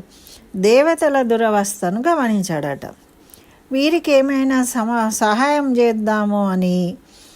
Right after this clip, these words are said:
తిన్నగా శ్రీహరి దగ్గరికి వెళ్ళిండట. వెళ్ళి స్తుతిస్తూ ఉన్నాడట.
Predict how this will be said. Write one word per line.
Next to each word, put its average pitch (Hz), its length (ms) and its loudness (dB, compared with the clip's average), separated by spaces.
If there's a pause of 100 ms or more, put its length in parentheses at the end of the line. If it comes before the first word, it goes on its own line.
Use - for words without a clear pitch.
(400)
తిన్నగా 262 640 0
శ్రీహరి 240 640 0
దగ్గరికి 190 520 0
వెళ్ళిండట. 190 640 0 (880)
వెళ్ళి 247 640 2
స్తుతిస్తూ 254 760 -2
ఉన్నాడట. 190 540 -2